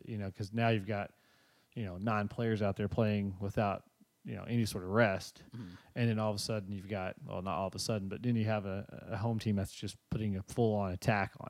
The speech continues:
Speaker 1: you.
Speaker 2: Yeah.
Speaker 1: So I think all in all, I think you get the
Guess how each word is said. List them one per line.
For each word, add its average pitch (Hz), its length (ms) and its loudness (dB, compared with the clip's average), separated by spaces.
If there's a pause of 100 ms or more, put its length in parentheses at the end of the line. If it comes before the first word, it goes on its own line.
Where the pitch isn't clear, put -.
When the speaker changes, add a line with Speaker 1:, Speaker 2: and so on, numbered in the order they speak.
(120)
Speaker 1:
you. - 120 -14 (380)
Speaker 2:
Yeah. - 100 -18 (420)
Speaker 1:
So 151 380 6 (260)
I 139 140 2
think 151 360 2
all 143 220 8
in 131 60 6
all, 120 260 4 (260)
I 113 120 -4
think 113 260 0
you 113 80 -2
get 117 180 2
the 104 120 0